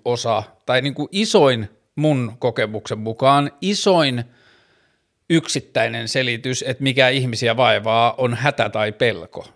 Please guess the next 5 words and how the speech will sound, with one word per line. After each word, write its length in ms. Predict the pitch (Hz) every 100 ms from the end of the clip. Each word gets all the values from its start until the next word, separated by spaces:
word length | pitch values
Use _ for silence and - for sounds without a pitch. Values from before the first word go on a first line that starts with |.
| _
Joku, 640 | 135 160 160 165 143 - _ _ _ -
tai 340 | 165 151 147
mielenterveysongelmat, 1300 | 143 180 160 120 104 98 95 92 - - 87 104 127
niinku 320 | 143 151 147 156
jotkut 540 | 156 160 - 151